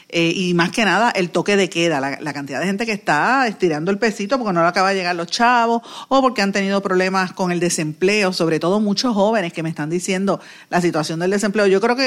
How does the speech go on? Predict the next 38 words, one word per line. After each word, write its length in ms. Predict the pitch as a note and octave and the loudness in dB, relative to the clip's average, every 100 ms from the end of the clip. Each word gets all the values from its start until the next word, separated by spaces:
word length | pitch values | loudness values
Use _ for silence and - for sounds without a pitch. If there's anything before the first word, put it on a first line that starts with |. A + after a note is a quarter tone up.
| - | -4
eh, 260 | F#3+ - - | -8 -10 -12
a 120 | G3 | -12
final 380 | F#3 G3+ G3 A#3 | -8 -4 -2 0
ya 140 | B3+ B3 | 2 2
de 80 | |
esta 160 | B3+ B3 | 2 -2
semana, 360 | A#3+ A#3 A3+ F#3+ | -2 -2 -2 -2
como 260 | F3 F3 | -2 -2
para 360 | E3 D#3 D3+ C3+ - - - - _ _ _ | 0 0 -2 -4 -12 -20 -20 -20 _ _ _
miércoles 480 | - F3+ F#3 G#3 A#3 | -2 0 2 2 2
en 60 | A3+ | 0
la 120 | G3+ | 0
tarde, 520 | G3 G3+ G#3+ G3 F#3+ | 0 0 0 -2 -2
ayer 400 | - D#3+ E3 F#3+ | -2 0 2 2
jueves, 640 | G#3+ G#3 G#3+ G#3+ G3 G3 - _ - | 4 4 4 2 0 -4 -12 _ -12
y 160 | G3 F3+ | -6 -4
esperemos 480 | F3 E3 E3 A3+ | -2 -2 0 -2
que 240 | - F#3+ E3+ | 0 2 4
hoy, 340 | G3 E3 D3+ - _ _ _ | 4 2 -2 -12 _ _ _
la 300 | F3 E3+ D#3 | 0 0 0
situación, 640 | E3+ E3+ D#3 - F3 A3 A#3 | -4 -2 0 0 0 0 2
por 160 | G#3+ | 2
lo 60 | G3+ | 4
menos 140 | A3 | 4
en 60 | A3+ | 2
el 60 | |
desempleo, 420 | G3+ G#3 F3+ G3+ F#3 | 2 0 -2 0 0
ha 180 | - | -2
fluido 440 | E3+ G#3+ G3+ G3 G3+ | -4 -2 0 2 2
un 100 | F#3 | 0
poco 240 | F3+ G3+ | -2 0
mejor, 580 | F#3+ E3+ F3 F3 C#3+ - _ _ _ | -2 -2 0 0 -2 -6 _ _ _
pero 400 | G3 G#3+ G3+ D#3+ - - - | 0 2 0 -2 -10 -20 -6
ciertamente 720 | F#3 D#3+ G#3+ G3 F#3+ A#3+ B3+ - _ | -2 0 2 2 2 0 -2 -14 _
la 160 | E3 D#3 | -4 0
gente 200 | D3+ D#3+ | 0 -2
está 600 | E3+ D3 F3+ A#3 G#3 D#3 - | 0 2 2 2 0 -2 -2
con, 340 | E3+ D3 | -2 -2